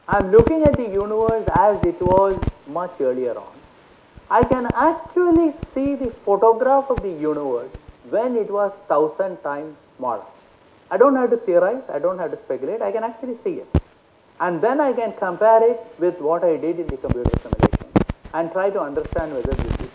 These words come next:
true. So how do you see that? I told you that there is this radiation at two point seven Kelvin, but actually it is not so smooth. There are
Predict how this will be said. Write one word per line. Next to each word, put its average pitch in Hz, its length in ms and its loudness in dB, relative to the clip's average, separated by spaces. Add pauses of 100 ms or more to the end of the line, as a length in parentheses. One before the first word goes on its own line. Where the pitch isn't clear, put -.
true. 294 160 -6 (1200)
So 220 120 10
how 226 180 6
do 262 140 4
you 247 200 4
see 254 140 -4
that? 294 260 0 (240)
I 233 120 2
told 302 260 4
you 349 140 4
that 262 200 6
there 202 140 0
is 190 180 0
this 151 220 -6
radiation 196 540 2
at 160 200 -4
two 165 120 -2
point 160 340 -8
seven 113 320 -6
Kelvin, 135 440 -4 (960)
but 151 260 -2
actually 165 560 -2 (520)
it 160 120 -8
is 165 120 -2
not 190 280 -4
so 139 260 -2
smooth. 117 160 -16 (1400)
There 214 200 0
are 202 420 6